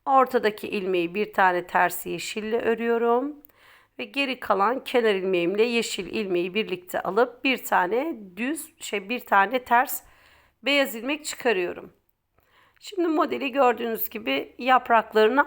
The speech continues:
açtım. Sizinki de bu şekilde gözüküyorsa doğru yaptınız demektir. Modelin üçüncü sıra ön yüzüne geldim.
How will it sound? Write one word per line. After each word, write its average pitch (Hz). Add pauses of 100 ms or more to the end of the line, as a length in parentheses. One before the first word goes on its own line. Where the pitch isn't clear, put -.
açtım. 269 (300)
Sizinki 247
de 240
bu 247
şekilde 220
gözüküyorsa 208
doğru 254
yaptınız 175
demektir. 180 (1400)
Modelin 285
üçüncü 302
sıra 240
ön 226
yüzüne 240
geldim. 269